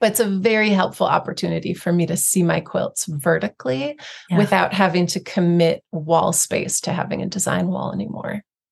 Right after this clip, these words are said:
Speaker 2: Yeah, such a great idea. Okay, I wanna talk about a phrase that you wrote on your website.
Speaker 1: Mm-hmm.
Speaker 2: You add subtle meaning and material memory from the start. So what does that mean to you?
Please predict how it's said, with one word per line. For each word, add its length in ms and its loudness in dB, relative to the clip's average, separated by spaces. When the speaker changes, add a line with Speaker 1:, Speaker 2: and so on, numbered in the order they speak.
Speaker 2:
Yeah, 320 2
such 300 -2
a 20 -12
great 180 0
idea. 400 2
Okay, 360 2
I 80 4
wanna 200 4
talk 280 0
about 240 2
a 40 2
phrase 540 2
that 140 -2
you 160 2
wrote 260 0
on 120 4
your 100 4
website. 400 0
Speaker 1:
Mm-hmm. 200 -2
Speaker 2:
You 240 2
add 320 2
subtle 420 2
meaning 500 0
and 240 0
material 640 2
memory 480 2
from 380 2
the 100 2
start. 500 -4
So 200 4
what 140 4
does 140 0
that 200 4
mean 200 6
to 140 0
you? 220 0